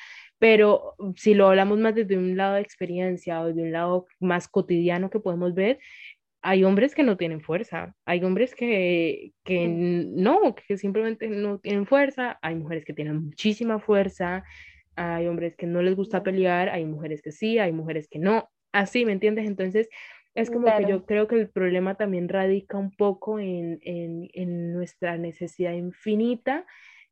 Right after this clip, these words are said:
Speaker 1: de dualizar las cosas, de blanco o negro, de sí o no, de siempre tener como
Speaker 2: Mm.
Speaker 1: solamente dos opciones, dos roles, dos personas, dos sexos, dos, ¿sabes? Y eso es como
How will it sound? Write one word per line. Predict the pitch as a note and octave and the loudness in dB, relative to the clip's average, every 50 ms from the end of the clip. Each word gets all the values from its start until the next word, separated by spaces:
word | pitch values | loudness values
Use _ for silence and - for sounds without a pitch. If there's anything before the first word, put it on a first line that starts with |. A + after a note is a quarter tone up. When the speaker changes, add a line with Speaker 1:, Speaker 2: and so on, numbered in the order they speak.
| _ _ | _ _
Speaker 1:
de | - F3+ F3 F#3+ F#3 F#3 F3+ F3+ F3+ F3 F3 E3+ E3+ E3 D#3+ D#3+ D#3 E3 - _ _ _ _ _ _ _ _ _ _ _ _ _ _ - | -10 -2 2 4 4 6 6 6 6 4 4 2 2 0 0 -2 -6 -10 -12 _ _ _ _ _ _ _ _ _ _ _ _ _ _ -6
dualizar | G#3+ F#3 F3+ G3 G3 F3+ F3+ F#3+ F3+ E3+ - - G3 G3+ G#3 | 0 4 6 6 6 6 4 2 0 0 0 2 2 4 4
las | G3+ G3 F#3 - | 2 0 -2 -2
cosas, | - G3 F#3 F3 F3 E3 D#3 D#3+ E3 | 0 0 0 0 -2 -4 -8 -8 -6
de | D#3+ F3+ F3 F3 E3+ E3+ E3 D#3+ D#3+ F3 | -4 -2 0 0 0 0 -2 -2 -6 -6
blanco | E3+ E3 G3 G3+ A3 A#3 A#3 A#3 - C#4 | 0 4 4 6 6 4 2 0 2 4
o | C4+ A3 F#3+ | 4 4 4
negro, | F#3 F#3 F#3 F3+ E3 D#3 D#3+ D#3+ D#3 | 2 2 0 0 0 -2 -2 -2 -4
de | D#3 D3+ E3+ E3+ E3 D#3 | -4 -4 -4 -4 -4 -4
sí | - - A3 A#3 C4 C#4+ C#4 - | -4 -2 0 0 0 -2 -2 -2
o | G3 F#3 | -2 0
no, | F3+ F#3 F#3 F3+ D#3+ - | 0 2 2 0 0 -2
de | E3 F3+ F#3+ F#3 | -2 -4 -4 -4
siempre | F#3 - - A3+ B3 B3 C4 C4+ | -6 -6 -4 -2 -2 0 -2 -2
tener | C4+ C4 A3+ G#3 G3 G#3+ | -2 -2 -2 -2 -4 -2
como | A#3 A#3 A3 G#3 | 0 2 2 2
Speaker 2:
Mm. | F#3+ | 0
Speaker 1:
solamente | G3 - - G#3 G#3 G#3+ A3 A3+ A3 A3 - A#3 A3+ A3+ A3+ - - - - _ _ _ | 0 0 2 2 2 2 2 0 -2 -2 0 0 -2 -2 -4 -10 -20 -20 -20 _ _ _
dos | - F3+ G#3 F#3+ | 0 0 2 2
opciones, | G#3+ G3+ - - G3+ F#3 F3 D#3+ D#3 D#3 D#3+ E3 | 0 -2 -2 -2 -2 -2 -2 -2 -4 -6 -2 0
dos | G3 G3+ F#3+ F#3 | 2 2 2 4
roles, | G3 G3 F#3+ F3+ E3 D#3+ D#3 D#3+ E3 | 4 4 4 4 4 2 0 -4 -2
dos | - F#3+ F#3 F3+ | -2 -2 -2 -2
personas, | - G3+ F#3+ F#3 - G3 F#3 E3+ E3 D#3 D#3 D#3+ D#3+ D#3 | -4 -6 -6 -4 -2 -2 -2 -2 -2 -4 -6 -6 -6 -2
dos | F#3 F#3 F#3 F#3 F#3 F#3+ F#3 F#3 | 0 2 2 2 2 0 -2 -4
sexos, | - _ - G3+ F#3+ F3+ - - - E3+ E3 E3 E3 | -8 _ -2 0 0 0 -2 -6 -4 -4 -4 -2 -2
dos, | D#3+ F#3 F#3 F#3 F3+ F3 - _ _ _ - | 0 2 2 2 0 -2 -6 _ _ _ -8
¿sabes? | - - G#3+ A3+ A3 G3 F3+ E3+ - - | -2 2 2 4 4 4 2 0 -4 -8
Y | G3 F#3+ | -8 -8
eso | F#3 - G#3 | -8 -8 -12
es | - | -8
como | - A3+ A3+ A#3 G#3+ G3 | -6 -6 -4 -4 -6 -8